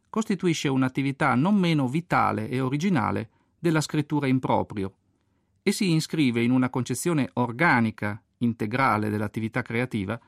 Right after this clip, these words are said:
che prevede, come ha osservato Mengaldo,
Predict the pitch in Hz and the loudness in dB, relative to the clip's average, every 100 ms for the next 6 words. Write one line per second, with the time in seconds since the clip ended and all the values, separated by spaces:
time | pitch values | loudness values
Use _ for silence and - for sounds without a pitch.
0 | _ _ _ _ _ - 160 170 143 110 | _ _ _ _ _ -6 -4 0 2 2
1 | 101 104 - - 127 117 104 101 98 107 | 2 -2 -6 -8 -4 -2 -2 -4 -4 -6
2 | 110 135 117 151 170 98 98 117 | -2 -2 0 0 2 0 -2 -4